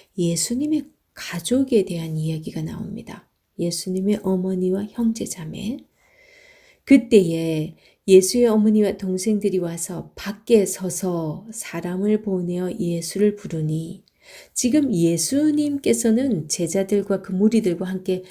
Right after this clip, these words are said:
지금 집을 안에 들어갔거든요. 그런데 오히려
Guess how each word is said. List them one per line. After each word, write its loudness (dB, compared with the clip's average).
지금 -4
집을 2
안에 2
들어갔거든요. -4
그런데 4
오히려 4